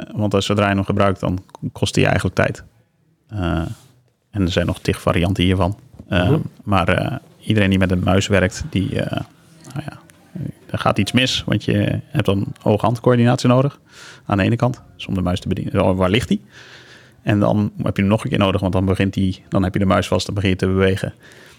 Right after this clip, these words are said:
Speaker 1: En dan gaat er ergens een cursor op een scherm heen en weer. Nou, als het even mee zit, dan ben je hem kwijt. Dus dan moet je
Speaker 2: Ja,
Speaker 1: hem eerst zoeken, dus
Speaker 2: zoeken.
Speaker 1: beweeg je hem heen en weer. En dan heb je hem gevonden. Dan moet je nog naar het stuk toe. En dan klik je toevallig, of dan pak je iets vast. En dan sleep je het zo. En dan,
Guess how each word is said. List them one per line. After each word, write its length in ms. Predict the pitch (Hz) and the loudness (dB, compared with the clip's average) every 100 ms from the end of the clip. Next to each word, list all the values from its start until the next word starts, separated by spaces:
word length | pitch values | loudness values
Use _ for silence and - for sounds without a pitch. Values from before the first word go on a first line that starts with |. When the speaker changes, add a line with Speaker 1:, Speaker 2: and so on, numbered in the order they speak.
| _ | _
Speaker 1:
En 140 | - 92 | -2 -2
dan 200 | - - | -2 -4
gaat 200 | 104 - | -2 -2
er 60 | |
ergens 240 | 110 101 101 | 0 0 -2
een 80 | |
cursor 320 | 92 101 117 135 | 0 0 2 0
op 100 | 123 | 2
een 220 | 113 117 | 2 2
scherm 460 | - 113 113 127 127 - | 0 2 2 2 -2 0
heen 180 | 113 | 2
en 60 | 107 | 4
weer. 220 | 104 156 - - | 4 2 -4 -4
Nou, 220 | 92 - - - 107 98 | -4 -4 -12 -20 -14 -12
als 120 | 110 | -8
het 100 | - | -6
even 220 | - 110 | -4 0
mee 140 | 98 104 | 0 0
zit, 160 | 92 | -2
dan 80 | - | -2
ben 100 | 95 | -2
je 60 | 101 | -2
hem 80 | |
kwijt. 360 | - 104 156 - - | 0 0 0 -4 -16
Dus 100 | - | -6
dan 60 | 107 | 0
moet 20 | |
je 60 | - | 2
Speaker 2:
Ja, 40 | |
Speaker 1:
hem 80 | 113 | 2
eerst 120 | 101 | 0
zoeken, 200 | 120 117 | 0 0
dus 120 | 95 - | 0 0
Speaker 2:
zoeken. 180 | 101 101 | 2 2
Speaker 1:
beweeg 200 | 107 120 | 2 2
je 60 | |
hem 100 | 113 | 2
heen 80 | 120 | 2
en 60 | 120 | 2
weer. 180 | 127 - - - - - | 0 -2 -12 -20 -20 -8
En 100 | - | 0
dan 100 | 95 | 2
heb 120 | 101 | 2
je 60 | 101 | 2
hem 80 | 92 | 2
gevonden. 380 | 92 - 139 156 | 2 2 2 0
Dan 100 | 98 | 0
moet 120 | 92 | 0
je 60 | |
nog 120 | - - | -2 -2
naar 100 | 92 | -4
het 120 | - _ _ | -4 _ _
stuk 320 | - - 123 | -14 -4 -2
toe. 160 | - 101 | 0 0
En 80 | 185 - | -2 -6
dan 260 | 104 104 - | -6 -6 -6
klik 180 | - 98 | -2 -2
je 60 | - | -2
toevallig, 300 | 110 113 110 | -2 -2 -2
of 60 | - - 95 | -4 -2 0
dan 140 | 101 | 0
pak 160 | - - | -2 -2
je 60 | |
iets 120 | 101 | -2
vast. 380 | - - - - - - - - - - | 0 0 -2 -10 -18 -20 -20 -20 -16 -4
En 80 | |
dan 100 | 85 | -2
sleep 300 | - - 110 | 0 0 2
je 60 | - | 2
het 120 | 101 | 0
zo. 140 | - 123 160 | 2 0 0
En 80 | 113 | -4
dan, 180 | 92 | -6